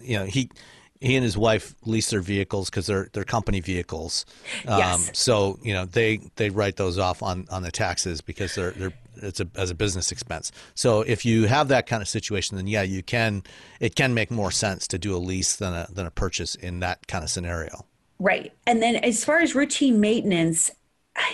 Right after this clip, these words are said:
Speaker 2: again, that varies by, because some companies like B M W had zero maintenance. In other words, you know, it's kind of built into your lease. I remember talking to Porsche and they did not offer anything like that.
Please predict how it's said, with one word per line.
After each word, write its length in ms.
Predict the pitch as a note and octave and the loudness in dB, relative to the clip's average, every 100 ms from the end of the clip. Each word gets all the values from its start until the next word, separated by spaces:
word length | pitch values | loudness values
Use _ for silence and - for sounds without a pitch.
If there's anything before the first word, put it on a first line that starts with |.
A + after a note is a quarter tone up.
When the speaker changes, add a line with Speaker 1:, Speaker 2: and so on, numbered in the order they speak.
| - | -4
Speaker 2:
again, 300 | A#3 A3+ A3+ | -2 2 4
that 240 | G#3 G3 F#3 | 4 2 2
varies 560 | G#3+ G#3+ E3 D#3 D#3 | 4 6 6 6 4
by, 580 | - E3 E3+ D#3+ D#3+ E3+ - - - | 2 0 2 4 2 0 -6 -12 -4
because 400 | F#3+ G3+ G#3+ - | -2 2 4 4
some 360 | - G#3 G#3 | 2 4 2
companies 800 | G#3+ - A3 A3+ E3+ E3 D#3+ E3 - - - | 0 0 2 2 4 4 4 2 -6 -18 -2
like 300 | F#3+ F#3 F3+ | 2 2 2
B 160 | G3+ F#3+ | 2 4
M 100 | F3+ | 4
W 460 | F3 G3+ F3 D#3 | 4 4 4 6
had 440 | D#3 E3 D#3+ D#3 - - F3+ | 6 4 2 0 -8 -14 -8
zero 400 | E3 E3+ F#3 E3+ | -2 2 6 6
maintenance. 600 | F3 F#3 F3+ E3 D#3+ - - - - | 4 2 2 2 2 0 -4 -10 -2
In 160 | F#3 | 2
other 160 | F3 E3+ | 4 6
words, 340 | E3+ D#3+ D#3+ | 6 6 6
you 80 | E3+ | 4
know, 80 | E3 | 4
it's 120 | D#3+ | 2
kind 180 | - F3+ | 0 0
of 80 | D#3+ | 4
built 220 | E3+ F3 | 4 4
into 320 | F3+ F3+ D#3+ | 0 2 4
your 180 | D3+ D#3 | 4 4
lease. 480 | F#3 B3 D#3+ D3 - G3+ | 4 6 6 4 2 2
I 40 | |
remember 240 | F#3+ F3+ | 4 4
talking 300 | F3 F#3 F3+ | 2 0 2
to 60 | D#3 | 0
Porsche 600 | - A#3+ C#4 D#3 D3+ D3 - - - | 4 4 6 4 2 0 -6 -12 -2
and 120 | F3+ | 2
they 120 | F3+ E3+ | 4 4
did 200 | G3 A#3+ | 4 4
not 380 | E3 - G#3 - | 2 0 -4 0
offer 260 | D#3 - E3 | 2 4 4
anything 640 | D#3 D#3+ D#3+ E3 D3 F#3 - | 4 2 2 0 -2 -4 0
like 240 | E3 D#3+ | 0 2
that. 460 | F3+ E3+ E3+ - | 0 2 2 0